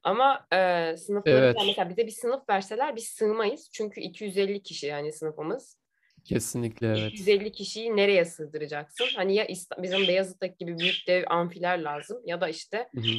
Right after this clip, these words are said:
Speaker 1: diğer fakültelerde bir konferans salonu ancak, e, bu
Speaker 2: Evet.
Speaker 1: kapasiteyi sığdırabilirsin. O açıdan hani yapacak bir şey de yok. İnşallah Şubat ayında kendi, e, fakültemizde Beyazıt'ta derse giriyor olabiliriz diye
Speaker 2: İnşallah.
Speaker 1: umuyorum.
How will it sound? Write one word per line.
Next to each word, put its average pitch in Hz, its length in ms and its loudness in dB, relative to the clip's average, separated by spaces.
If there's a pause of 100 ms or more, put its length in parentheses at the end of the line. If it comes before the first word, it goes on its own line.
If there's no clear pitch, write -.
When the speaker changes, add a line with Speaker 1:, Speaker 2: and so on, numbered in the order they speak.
Speaker 1:
diğer 190 280 2
fakültelerde 165 640 0
bir 220 160 -6
konferans 180 600 -2
salonu 151 320 -6
ancak, 147 400 -6 (600)
e, 151 120 0
bu 120 40 2
Speaker 2:
Evet. 113 200 0
Speaker 1:
kapasiteyi 165 520 -4
sığdırabilirsin. 147 920 -8 (460)
O 214 60 2
açıdan 214 420 0
hani 220 180 2 (120)
yapacak 202 420 -2
bir 196 60 -4
şey 190 240 2
de 214 40 4
yok. 220 160 0 (120)
İnşallah 220 560 0 (120)
Şubat 196 420 -6
ayında 180 360 0
kendi, 180 560 0 (220)
e, 170 180 -4 (300)
fakültemizde 165 920 -6 (480)
Beyazıt'ta 170 560 0
derse 160 340 -2
giriyor 160 340 -4 (140)
olabiliriz 151 840 -10 (140)
diye 131 180 0
Speaker 2:
İnşallah. 117 540 0
Speaker 1:
umuyorum. 143 320 -6